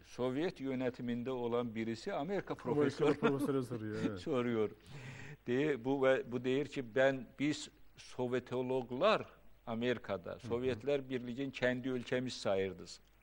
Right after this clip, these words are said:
Speaker 2: Hmm.
Speaker 1: Aynı sorunu mən də ata,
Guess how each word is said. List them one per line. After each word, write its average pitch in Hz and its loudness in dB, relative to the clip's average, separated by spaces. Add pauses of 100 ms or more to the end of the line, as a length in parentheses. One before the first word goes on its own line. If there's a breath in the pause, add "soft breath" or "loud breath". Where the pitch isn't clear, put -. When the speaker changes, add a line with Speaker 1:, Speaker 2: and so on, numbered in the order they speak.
(240)
Speaker 2:
Hmm. 107 -16 (560)
Speaker 1:
Aynı 113 4
sorunu 101 -4
mən 101 -6
də 98 -6
ata, 107 0